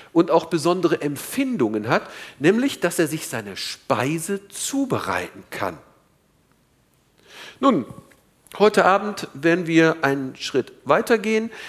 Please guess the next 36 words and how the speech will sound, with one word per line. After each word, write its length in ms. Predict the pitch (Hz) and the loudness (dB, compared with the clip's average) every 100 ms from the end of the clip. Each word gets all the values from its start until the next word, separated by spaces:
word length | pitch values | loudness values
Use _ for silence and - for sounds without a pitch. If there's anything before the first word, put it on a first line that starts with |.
| - | -4
Man 140 | 160 | -2
kann 160 | 156 185 | 2 2
natürlich 400 | 175 185 175 - | 2 2 0 2
alles 240 | 160 165 | 2 2
übertreiben, 720 | 151 143 120 - 147 151 185 233 - - - - - | 0 -2 -2 0 2 2 0 -6 -12 -20 -20 -20 -8
sowohl 460 | 127 143 160 202 | -2 4 8 8
auf 160 | 147 - | 8 4
der 140 | 151 | 2
einen 300 | 151 190 202 | 4 4 2
wie 100 | 175 | 4
auf 160 | 156 131 | 4 6
der 140 | 139 | 2
anderen 380 | 131 202 196 202 | 2 2 2 2
Seite, 360 | 190 185 202 185 | 4 4 4 0
nicht? 200 | 170 139 | 0 0
Also 160 | 147 | -2
ich 160 | 151 - | -2 -4
find's 200 | 190 180 | -6 -4
schon 160 | 160 151 | -6 -6
schwierig, 400 | - 185 170 - | -2 2 2 0
ich 80 | |
hab 160 | 156 - | -4 -2
im 280 | 139 139 135 | -2 -2 -6
Fernsehen 460 | - - 165 165 170 | -6 0 2 4 0
vor 180 | 165 135 | 0 -2
einiger 300 | 160 151 143 | 0 2 0
Zeit 340 | - 160 160 | 0 0 2
mal, 200 | 156 151 | 0 2
also 140 | 139 131 | 0 -2
ich 120 | - | -6
guck 160 | 151 | -6
ganz 240 | - 127 - | -6 -10 -4
gerne 220 | 139 135 | -4 -2
mal 140 | 131 | -6
so 100 | 120 | -6
Dokumentationen, 1120 | 120 135 143 135 139 117 - - 165 185 196 | -6 -8 -8 -8 -8 -10 -10 -2 2 2 0